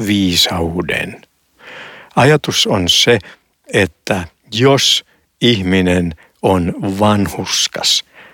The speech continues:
hän ei voi toimia hullusti. Ja jos hän toimii hullusti, jos hän on valinnut tyhmyyden ja elää sen mukaisesti,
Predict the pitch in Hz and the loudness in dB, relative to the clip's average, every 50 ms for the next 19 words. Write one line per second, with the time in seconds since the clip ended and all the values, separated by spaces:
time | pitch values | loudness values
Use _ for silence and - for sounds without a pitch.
0 | _ - - 98 95 95 98 - - _ - 120 123 123 123 123 117 104 101 95 | _ -2 0 2 2 2 0 -2 -6 _ -2 0 2 2 2 2 2 0 -2 -4
1 | 104 117 117 120 123 123 117 110 101 95 90 82 80 - _ _ _ _ _ _ | -6 0 2 4 4 6 6 4 4 4 2 0 -2 -6 _ _ _ _ _ _
2 | _ _ _ _ _ - 107 104 101 95 92 87 87 85 90 90 90 85 78 - | _ _ _ _ _ 2 2 4 4 2 0 -2 -4 -4 -4 -6 -6 -8 -8 -12
3 | _ _ _ _ _ _ _ - - - 110 107 101 95 87 85 85 82 - - | _ _ _ _ _ _ _ -20 -8 -4 -2 0 0 0 -2 -4 -4 -6 -6 -6
4 | - - - - - - - _ _ _ _ _ _ - - - - _ _ _ | -8 -8 -8 -10 -10 -10 -12 _ _ _ _ _ _ -20 -20 -20 -20 _ _ _
5 | _ - 117 95 90 95 - - 123 110 120 139 143 - - - - 107 98 90 | _ -2 0 0 0 0 -2 -2 0 2 4 4 4 2 -2 -2 -2 -2 -4 -4
6 | - - _ _ - 139 120 107 98 90 90 90 85 82 82 78 - - - - | -6 -10 _ _ 2 4 4 4 4 2 0 0 -2 -4 -6 -8 -12 -14 -4 0
7 | 127 127 123 110 101 98 95 - - - - 95 - - - - - - - 131 | 2 2 2 2 2 0 0 -2 -4 -4 -6 -8 -10 -10 -14 -20 -20 -6 -2 0
8 | 101 - - 107 107 101 101 95 98 101 117 127 127 123 120 113 104 98 95 87 | 0 0 2 2 2 2 2 2 2 2 4 4 4 4 4 2 2 0 0 -2
9 | - - - - _ _ - 135 139 135 - - - - 92 87 85 82 85 85 | -4 -8 -14 -16 _ _ 0 2 2 2 0 -2 -2 0 0 0 2 0 0 0
10 | 80 85 80 - - 113 - - - - - - - 110 113 - 151 127 113 110 | 0 -2 -2 -2 -6 -10 -14 -14 -18 -20 -16 -6 -4 -4 -2 2 2 4 4 4
11 | 101 95 92 92 95 - - 90 85 85 104 127 123 - 110 101 98 92 87 - | 4 4 4 2 2 0 -2 -4 -2 -2 -2 -2 -2 0 0 2 2 2 2 0
12 | - - 98 90 - - - - | -2 -2 -2 -2 -2 -2 -4 -8